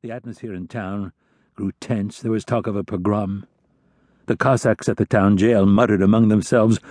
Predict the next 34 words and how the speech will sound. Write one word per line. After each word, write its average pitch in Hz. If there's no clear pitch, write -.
All 135
the 110
Jews 95
were 90
nervous. 110
On 117
the 123
eve 143
of 90
Yom 101
Kippur, 80
the 104
rabbi, 90
Reb 92
Itzhak 80
Tuvim, 87
came 110
to -
the 90
house. -
Aunt 113
Rena 104
says 98
his -
face -
radiated 92
light. 80
To -
hear 123
her 104
tell 127
it, 78
he 107
was 87